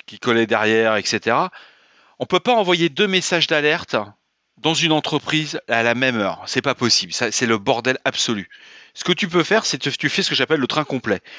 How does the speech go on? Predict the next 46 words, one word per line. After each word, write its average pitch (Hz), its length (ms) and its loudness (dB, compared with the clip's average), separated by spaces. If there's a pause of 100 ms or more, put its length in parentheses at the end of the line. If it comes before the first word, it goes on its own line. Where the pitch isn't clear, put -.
(220)
On 135 140 4
a 190 80 4
une 180 120 2
alerte 135 380 0
sur - 180 -2
des 107 160 -2
attaques 107 240 0
sur 95 100 -10
des 98 80 0
ports 95 180 0
S - 120 -2
M 151 140 0
B, 190 60 2 (160)
on 139 120 2
a 160 80 4
une 156 80 2
alerte 123 300 2
sur 123 180 0
du 107 100 -2
phishing, 214 520 0 (460)
on 139 60 2
n'a 170 140 2
pas 202 160 2
d'I 165 160 2
O 156 80 4
C - 140 2
à 156 60 4
vos 135 100 -2
communiqués. 120 560 -4 (260)
On 131 140 0
a 160 60 2
un 165 80 4
mode 165 180 2
opératoire 151 480 -2
partiel 190 560 0
qui 151 140 -8
vient 139 120 0
sur 151 140 -4
des 123 80 -2
sources 127 240 -4
des 117 180 0
osint, 147 320 0 (360)
des 110 80 -6
sources - 240 -2
publiques. 139 560 -4 (800)
Et 156 200 2